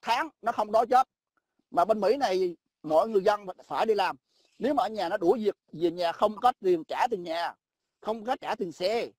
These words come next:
không có tiền trả bảo hiểm nè, tiền ăn, tiền ăn bữa nay ở Mỹ cái gì gì, nó lên giá rất là mắc, đồ ăn rất là mắc, lên giá rất là mắc. Tiền xăng cũng vậy.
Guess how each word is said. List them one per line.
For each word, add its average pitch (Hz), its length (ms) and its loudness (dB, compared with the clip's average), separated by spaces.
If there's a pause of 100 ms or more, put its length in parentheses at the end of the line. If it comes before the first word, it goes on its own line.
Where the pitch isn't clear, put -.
(340)
không 220 260 -6
có 247 120 2
tiền 185 400 -2
trả 185 200 -2 (280)
bảo 165 140 -2
hiểm 277 240 4
nè, 190 220 0 (320)
tiền 185 140 -4
ăn, 214 360 -6
tiền 180 140 -4
ăn 220 200 -2
bữa 247 80 -2
nay 240 140 -2 (380)
ở 175 160 2
Mỹ 202 180 2
cái 277 100 -6
gì 190 160 4
gì, 180 140 0
nó 190 140 -4
lên 233 220 2 (120)
giá 262 200 4
rất - 180 -2
là 196 80 -10
mắc, 269 180 -2 (200)
đồ 151 100 -8
ăn 208 160 -2
rất 254 140 -2
là 247 80 -2
mắc, 208 180 -6 (100)
lên 214 180 -6
giá 240 180 2
rất 277 120 -6
là 240 60 -12
mắc. 254 160 -4 (440)
Tiền 180 200 2
xăng 247 240 0
cũng 262 140 -6
vậy. 202 260 -2